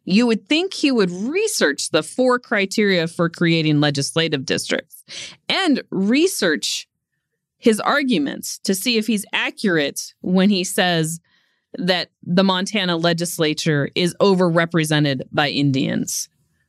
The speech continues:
I mean, that's literally what he's been hired to know as a legislator. Kind of basic shit. But does he do any research before spouting out his racist vitriol? No, no, mm-mm. Because if he had, he would know that Indians are actually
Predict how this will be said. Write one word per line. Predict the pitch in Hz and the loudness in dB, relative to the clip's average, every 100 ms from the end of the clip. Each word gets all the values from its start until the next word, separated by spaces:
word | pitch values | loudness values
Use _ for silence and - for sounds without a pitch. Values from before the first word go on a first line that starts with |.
| _ _ - | _ _ -2
I | 226 | 0
mean, | 262 269 | 0 2
that's | 269 254 | 2 0
literally | 220 247 311 311 233 214 | -2 0 2 2 2 2
what | 202 214 | 2 2
he's | 214 | 2
been | 202 | 2
hired | 233 226 214 208 | 2 2 0 -2
to | 220 | 0
know | 214 220 196 | 2 2 0
as | - 180 | 0 2
a | 185 | 2
legislator. | 185 208 196 185 - 143 143 - - _ _ _ _ _ _ - | 2 2 0 -2 -2 -4 -4 -6 -10 _ _ _ _ _ _ -6
Kind | 214 208 277 | -2 0 0
of | 277 | 0
basic | 247 294 285 - | 0 -2 -4 -4
shit. | - - - - _ _ _ _ _ _ _ | -4 -4 -8 -18 _ _ _ _ _ _ _
But | 190 | 0
does | 208 208 | 2 0
he | 220 | 0
do | 190 185 170 - - | 0 0 0 -4 -6
any | 156 202 208 | -2 0 0
research | 196 214 226 208 - | 0 0 0 -2 -2
before | 180 185 202 | -2 0 0
spouting | 190 - 143 165 175 170 | 0 -2 -2 0 2 2
out | 170 170 | 0 0
his | 170 151 | 0 0
racist | 147 156 175 160 147 | 0 0 -2 -4 -2
vitriol? | 160 - 185 190 202 | -4 0 2 2 2
No, | 190 220 226 233 | 0 0 -2 0
no, | 214 147 156 151 151 | 0 2 2 0 -2
mm-mm. | - 139 - 131 127 127 _ _ _ - _ _ | -2 -2 2 2 2 -4 _ _ _ -20 _ _
Because | 220 233 220 | 0 2 0
if | 214 | -2
he | 214 | -2
had, | - 339 247 175 170 165 | -2 -2 -2 -2 -2 -2
he | 202 262 | -2 0
would | 220 202 | 2 2
know | 196 | 2
that | 190 170 - | 2 0 0
Indians | 185 180 170 170 | 0 2 2 2
are | 170 | 0
actually | 160 160 - 165 156 | 0 -4 -4 -2 0